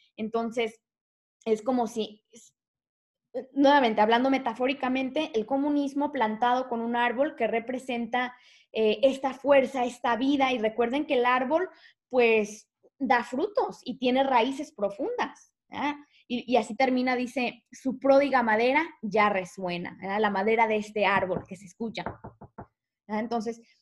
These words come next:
eh, proyectando esta, mm, felicidad, proyectando este ánimo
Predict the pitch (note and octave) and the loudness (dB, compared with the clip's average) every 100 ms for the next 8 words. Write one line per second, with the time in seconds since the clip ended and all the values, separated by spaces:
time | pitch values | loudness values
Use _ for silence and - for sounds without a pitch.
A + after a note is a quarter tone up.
0 | _ - A#3 A3 A3 G#3+ - C#4 B3+ B3 | _ -4 0 0 0 -4 0 4 6 4
1 | A#3 C4+ C4 C4 C#4+ C#4 B3+ B3+ B3 - | 2 0 0 2 0 0 -2 -2 -4 -4
2 | C4+ C4 A#3+ A3+ G#3 G3 - _ _ _ | -2 0 -2 -2 -2 -4 -10 _ _ _
3 | _ _ _ _ _ A#3 A3+ A3 A#3 A#3 | _ _ _ _ _ 2 2 -2 -4 0
4 | C4 C#4 C#4 B3+ A3+ - A#3+ A#3+ B3 B3 | 2 2 0 0 0 0 -2 0 0 0
5 | A#3 B3 A#3+ - B3+ C4 C4 C4 C4+ C4+ | -2 -4 -6 -2 0 2 0 0 0 -2